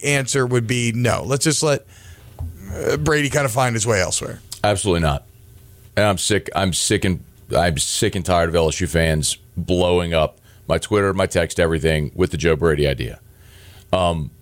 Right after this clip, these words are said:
Speaker 2: Joe Brady was a great fit at L S U in twenty nineteen for the role they needed him to play. I think what we, we saw the greatest offense ever, and he was a piece of that.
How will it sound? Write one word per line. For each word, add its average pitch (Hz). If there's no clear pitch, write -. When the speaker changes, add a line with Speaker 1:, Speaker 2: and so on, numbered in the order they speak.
Speaker 2:
Joe 98
Brady 113
was 92
a 82
great 101
fit 104
at 87
L 92
S 98
U 98
in 90
twenty 95
nineteen 92
for 87
the 98
role 90
they 87
needed 80
him 73
to 71
play. -
I 95
think 90
what 92
we, 110
we 98
saw 95
the 92
greatest 101
offense 131
ever, 107
and 85
he 92
was 101
a -
piece -
of 80
that. -